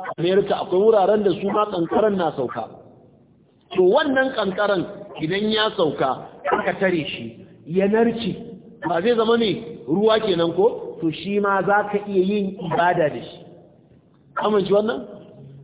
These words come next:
Dan duk lokacin da Allah ya kaddara ka je wani gari da akwai irin wannan,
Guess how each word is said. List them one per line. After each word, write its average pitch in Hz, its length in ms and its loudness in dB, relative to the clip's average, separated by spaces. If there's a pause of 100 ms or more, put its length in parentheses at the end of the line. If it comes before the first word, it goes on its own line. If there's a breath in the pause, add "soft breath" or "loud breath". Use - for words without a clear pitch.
(320)
Dan 196 120 2 (500)
duk 220 120 0
lokacin 220 420 2
da 202 80 2
Allah 196 220 2
ya 185 80 -10
kaddara 180 320 0
ka 175 100 0
je 160 100 0
wani 180 220 2
gari 160 480 -2 (160)
da 160 160 8
akwai 175 200 2
irin 202 240 6
wannan, 226 340 2